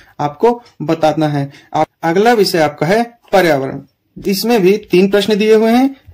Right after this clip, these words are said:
सभी प्रश्न पांच पांच अंक के हैं। अब कोई भी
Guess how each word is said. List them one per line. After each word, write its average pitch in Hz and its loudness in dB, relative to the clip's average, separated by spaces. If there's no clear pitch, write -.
सभी 180 2
प्रश्न 208 0
पांच 170 0
पांच 202 0
अंक 208 -2
के 208 2
हैं। 226 -4
अब 170 -10
कोई 220 4
भी 208 -2